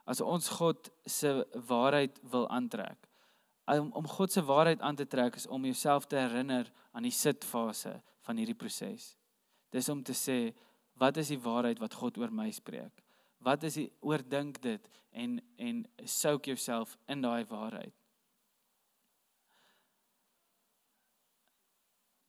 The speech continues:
Ten slotte wil ek gou vir ons bid en ek voel net ons wil, moet net so rukkie sit en laat ons net onsself sien in hierdie proses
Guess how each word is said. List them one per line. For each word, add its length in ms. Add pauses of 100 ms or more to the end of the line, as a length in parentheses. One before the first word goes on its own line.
Ten 180
slotte 340
wil 160
ek 140
gou 180
vir 140
ons 140
bid 380 (240)
en 380 (240)
ek 160 (240)
voel 220
net 100
ons 160
wil, 320
moet 280
net 180
so 120
rukkie 300
sit 380 (340)
en 300 (640)
laat 220
ons 120
net 340 (1300)
onsself 720 (280)
sien 380
in 200
hierdie 200
proses 640